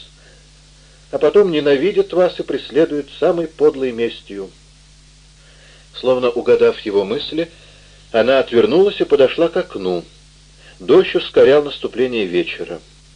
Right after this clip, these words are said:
После довольно долгого молчания Антуан, возбуждённый её присутствием, спросил: "О чём вы думаете?"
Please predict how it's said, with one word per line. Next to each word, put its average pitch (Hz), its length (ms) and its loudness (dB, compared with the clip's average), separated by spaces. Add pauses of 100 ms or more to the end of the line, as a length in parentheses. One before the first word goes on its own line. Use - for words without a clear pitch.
(840)
После 156 280 0
довольно 156 340 4
долгого 139 380 4
молчания 143 580 0
Антуан, 131 400 0
возбуждённый 117 800 -4
её 101 240 -6
присутствием, 170 680 -6
спросил: 127 600 -2 (1300)
"О 120 100 -10
чём 165 220 -2
вы 131 100 0
думаете?" 104 640 -4